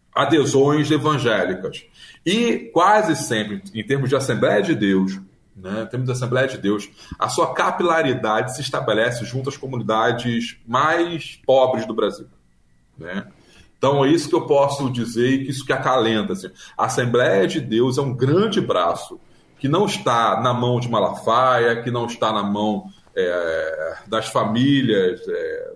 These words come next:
das grandes convenções da Assembleia de Deus. Não está, né? Não está. A Assembleia de Deus é um grande, é um grande nome que a gente pode ver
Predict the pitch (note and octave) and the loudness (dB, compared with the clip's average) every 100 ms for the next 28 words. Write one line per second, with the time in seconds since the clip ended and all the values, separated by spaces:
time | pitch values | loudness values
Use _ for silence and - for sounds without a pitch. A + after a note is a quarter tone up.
0 | - G2+ - B2+ C#3+ C3+ C3 B2+ B2 G2+ | -10 -10 -4 -2 -2 -4 -4 -2 -2 -4
1 | B2 A#2 A2 G#2 G#2 F#2+ - - - - | -2 -2 -4 -4 -2 -4 -6 -20 -16 -2
2 | C#3+ A#3 - - G2 F#2 - - _ _ | 0 2 0 -2 -2 -2 -4 -14 _ _
3 | F#2 G2 A2+ A2+ A2 C3+ - - - - | -10 -6 -6 -6 -8 -10 -6 -6 -6 -12
4 | _ - G#2+ A#2 B2 B2 C3 C3+ B2+ - | _ -10 -2 0 2 2 2 2 2 2
5 | E3 C4 C4+ C#3+ B2 B2 A2+ A2+ D#3 F3 | 2 0 -2 -2 -4 -4 -6 -4 -4 -4
6 | E3 C#3+ D#3+ F3 E3+ - C#3+ D#3 - D3+ | -2 -2 -2 -6 -8 0 2 2 -2 -4
7 | B2+ C3 C#3 D3+ E3 | 0 0 2 2 0